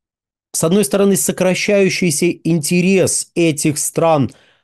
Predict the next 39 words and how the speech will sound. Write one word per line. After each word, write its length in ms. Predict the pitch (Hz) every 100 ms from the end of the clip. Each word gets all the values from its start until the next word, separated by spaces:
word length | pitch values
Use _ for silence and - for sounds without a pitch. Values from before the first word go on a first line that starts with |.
| _ -
а, 380 | 135 139 139 127
в 680 | 110 110 165 175 160 147 - _ _ _ _ _ -
внутриевропейском 1400 | 120 196 208 180 175 175 165 180 - 262 262 - 170 143
взаимодействии, 760 | 131 143 151 143 143 123 117
притом 340 | 101 117 139 127
это 120 | 123
не 100 | 127
надо 300 | 139 117 98
понимать 400 | - 117 117 113
так, 200 | 117 104
что, 200 | - 107 - 127 113 _ -
боже 320 | 151 139 160
мой, 180 | 160 131
щас 260 | 139 127
они 140 | 139 135
выйдут 340 | 139 131 127
из 120 | 110
Евросоюза. 840 | 120 127 127 127 120 143 143 95 101
Нет, 360 | 233 - - _ _ _ -
там 200 | 120 110
задача, 600 | 95 120 247 - 143 101
скорее 280 | - 110 160
всего, 180 | 143 113
ставится 540 | - 131 127 - 113 - _ _
не 220 | 120 139
выйти 420 | 87 160 277 233 175
из 140 | 127
Евросоюза, 840 | 131 127 127 135 131 113 104 180 226
а 60 |
как 180 | - 160
бы, 100 | 131
ну, 180 | 135 139
укрепить 540 | 107 110 151 147 196
свою 220 | 151 156
роль 280 | 151 139 - -
в 40 |
этом 200 | 98 85
самом 280 | - 95 87
Евросоюзе. 680 | 90 90 107 104 92 76